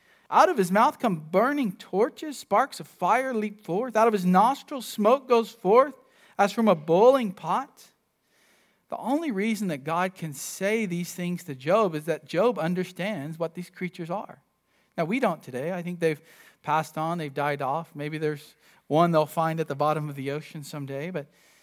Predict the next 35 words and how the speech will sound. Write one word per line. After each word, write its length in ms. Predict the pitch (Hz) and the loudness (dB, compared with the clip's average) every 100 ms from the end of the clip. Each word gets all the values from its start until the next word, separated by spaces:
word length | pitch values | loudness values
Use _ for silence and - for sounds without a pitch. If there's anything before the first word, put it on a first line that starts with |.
| _ _ | _ _
but 80 | - | -8
we 120 | 170 | -6
have 120 | 208 220 | -4 0
lots 300 | 170 185 160 | 0 -2 -6
of 60 | |
fossils 520 | - 175 254 208 196 | 2 2 2 -6 -8
that 140 | 165 143 | -8 -8
show 240 | - 170 | -2 -2
there 160 | 165 151 | 0 -2
are 120 | 139 | -2
magnificent 1080 | 135 156 160 151 160 240 254 220 165 135 135 | -6 -6 -6 -6 -4 -4 -4 -10 -12 -14 -8
beasts 360 | 180 233 - - | -6 -4 -8 -14
that 200 | 147 175 | -14 -8
once 300 | 160 170 143 | -6 -6 -10
existed 500 | 139 131 180 - 151 | -16 -10 -10 -8 -10
on 140 | 143 | -8
the 140 | 127 | -8
earth. 200 | 170 185 _ _ _ _ _ _ _ _ _ _ _ _ _ | -12 -14 _ _ _ _ _ _ _ _ _ _ _ _ _
This 220 | 156 190 294 | -8 -8 -10
is 120 | 269 | -6
how 180 | 247 196 | -4 -2
magnificent 1000 | 170 175 160 165 208 247 233 196 170 | -2 -2 -4 -4 -4 -4 -6 -8 -10
creation 680 | - 180 156 143 254 - 156 | -8 -8 -4 -4 -6 -8 -12
is. 180 | 131 120 | -12 -6
That's 300 | - 269 - - | 4 4 2 4
God's 340 | 214 254 214 | 6 6 4
argument 480 | 185 226 233 220 190 | 2 2 0 -2 -4
to 80 | 165 | -8
Job. 380 | 147 220 220 - - _ _ _ _ - | 0 2 2 0 -14 _ _ _ _ -4
"Look 300 | 160 247 220 | 6 6 6
how 100 | 160 | -2
powerful 560 | - 190 185 185 170 | 0 4 4 4 -2
my 160 | 160 151 | -4 -6
creation 560 | - 147 131 127 139 | -8 -12 -12 -12 -16
is. 380 | 117 117 _ _ | -16 -18 _ _